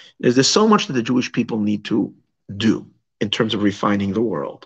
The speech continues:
making the world a more hospitable place for Hashem to live in, making the world far more peaceful. But this particular thing, to influence the leaders, the powerful leaders of countries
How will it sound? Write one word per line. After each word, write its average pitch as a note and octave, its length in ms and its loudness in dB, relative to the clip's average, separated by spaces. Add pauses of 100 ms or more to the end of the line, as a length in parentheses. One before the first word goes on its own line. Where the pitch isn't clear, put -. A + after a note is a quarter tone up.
(140)
making A2 300 -2
the G#2+ 80 6
world G#2 320 6
a G2 40 2
more G#2 280 4
hospitable G#2 520 2
place G#2+ 300 -4
for G2+ 100 -6
Hashem G2+ 440 -4
to - 100 -4
live F#2 220 -2
in, D2 120 -8 (380)
making G#2 320 0
the G#2 80 6
world G2+ 340 4
far - 240 -4
more G2 160 0
peaceful. - 500 -8 (560)
But - 120 -10
this A3 120 2
particular D#3 500 2
thing, - 380 -2 (180)
to - 180 -4
influence D#3+ 720 2
the - 160 -4
leaders, A2 600 2
the - 180 -14
powerful C#3+ 580 2
leaders A2+ 380 -2
of G2 140 -10
countries - 600 -8